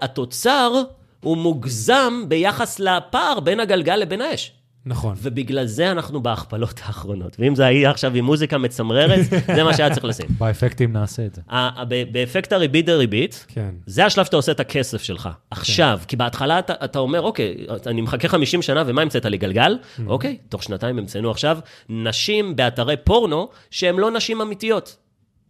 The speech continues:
Speaker 1: שהן איי איי.
Speaker 2: כן.
Speaker 3: כן.
Speaker 1: וגבר יצר אותם,
Speaker 2: נכון.
Speaker 1: וגברים מעוננים עליהם, ומשלמים עליהם, וזה גבר, שיצר
Speaker 2: כן.
Speaker 1: אישה. לשם אנחנו הולכים.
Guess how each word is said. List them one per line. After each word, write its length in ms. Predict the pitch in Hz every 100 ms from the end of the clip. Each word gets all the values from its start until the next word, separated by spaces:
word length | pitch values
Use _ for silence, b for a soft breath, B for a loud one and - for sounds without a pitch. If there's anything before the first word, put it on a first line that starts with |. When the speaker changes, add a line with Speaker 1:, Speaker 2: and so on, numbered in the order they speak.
| _ -
Speaker 1:
שהן 180 | 185 196
איי 200 | 233 233
איי. 180 | 202 147 - _
Speaker 2:
כן. 140 | - 120
Speaker 3:
כן. 140 | 113 104
Speaker 1:
וגבר 280 | 196 285 277 277
יצר 180 | 285
אותם, 320 | 277 226 151 92 - _ -
Speaker 2:
נכון. 120 | 214
Speaker 1:
וגברים 240 | 214 240
מעוננים 420 | 254 240 233 277 269
עליהם, 280 | 175 170 262 _ _
ומשלמים 520 | - 247 - 247 285 240
עליהם, 260 | 139 165 254 _
וזה 140 | 233 370 440
גבר, 140 | 370 104 _ -
שיצר 320 | 269 302 339
Speaker 2:
כן. 40 | 339
Speaker 1:
אישה. 220 | 330 339 180 _ _ _ _ _ -
לשם 460 | 170 190 254 269 262
אנחנו 240 | 233 160
הולכים. 260 | 123 95